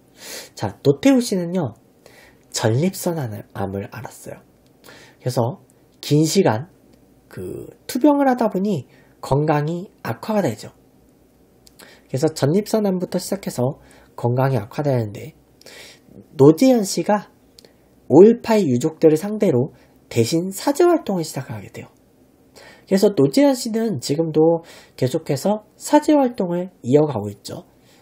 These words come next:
본인이 정치에 나서지도 않고. 음. 그래서 이제 노태우 씨가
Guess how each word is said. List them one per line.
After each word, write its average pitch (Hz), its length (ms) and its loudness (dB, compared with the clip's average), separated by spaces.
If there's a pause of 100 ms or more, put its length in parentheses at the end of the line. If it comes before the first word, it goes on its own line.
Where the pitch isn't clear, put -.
(100)
본인이 190 460 6
정치에 127 400 0
나서지도 151 500 -4
않고. 123 420 -10 (760)
음. 107 200 -10 (1300)
그래서 254 220 6
이제 220 220 6
노태우 285 400 4
씨가 196 580 -2